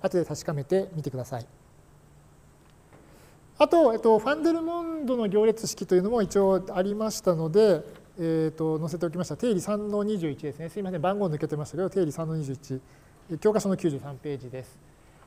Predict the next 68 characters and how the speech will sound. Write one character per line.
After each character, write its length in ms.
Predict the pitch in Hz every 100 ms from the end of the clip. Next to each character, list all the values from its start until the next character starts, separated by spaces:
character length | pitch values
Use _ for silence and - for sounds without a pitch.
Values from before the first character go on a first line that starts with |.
| - _
え 80 | 202
ー、 20 |
こ 120 | 208
れ 60 | 285
は、 100 | 285
あ 40 |
の、 260 | 269 247 240
ま 80 | 233
あ、 40 |
こ 100 | 233
う 40 | 254
い 40 |
う 20 |
形 340 | 254 247 233 254
の、 120 | 294
お 840 | 269 202 196 190 185 180 170 165
ー、 20 |
行 140 | 160 180
列 200 | 180 208
の 100 | 208
行 140 | 180
列 200 | 175 165
式 240 | 156 - 160
が、 240 | 233 208 - - -
こ 60 | 170
の 120 | 170
エ 80 | 175
ッ 60 |
ク 120 | 170 -
ス 120 | 196
ジ 100 | 214
ェ 120 | 196
ー 20 |
と 120 | 151
エ 60 | 151
ッ 60 | 143
ク 80 | -
ス 400 | 156 156 - 170
ア 80 |
イ 100 | 160 147
の、 280 | 262 202 - - -
お 120 | 165
ー、 20 |
差 160 | - 180
の 180 | 233 214
積 240 | 226 156
に 100 | 135
な 120 | 143
る 60 | 127
と 120 | 127 - - _
い 80 | 165
う 60 | 175
も 140 | 175
の 120 | 151
で、 460 | 185 226 202 170 160
え 20 |
ー 40 |
と、 120 | 151 170
ま 140 | 233
あ、 20 |
い 80 | 220
ろ 80 | 233
ん 20 |
な 80 | 220
と 80 | 202
こ 80 | 208
ろ 80 |
で 220 | 151 131